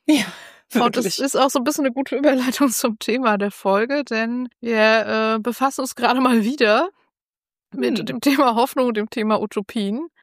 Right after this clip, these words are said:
Speaker 2: Also sowieso generell schon so jeden Tag von selbst, aber auch gerade akut noch, äh, weil, ähm, wir gerade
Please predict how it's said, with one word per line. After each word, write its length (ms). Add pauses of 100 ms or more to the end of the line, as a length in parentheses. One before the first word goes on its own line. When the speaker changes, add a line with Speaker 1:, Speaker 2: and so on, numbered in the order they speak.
(120)
Speaker 2:
Also 180
sowieso 300
generell 360
schon 240
so 100
jeden 220
Tag 300 (320)
von 180
selbst, 600
aber 300
auch 160
gerade 340
akut 600
noch, 440
äh, 380
weil, 800
ähm, 500
wir 120
gerade 760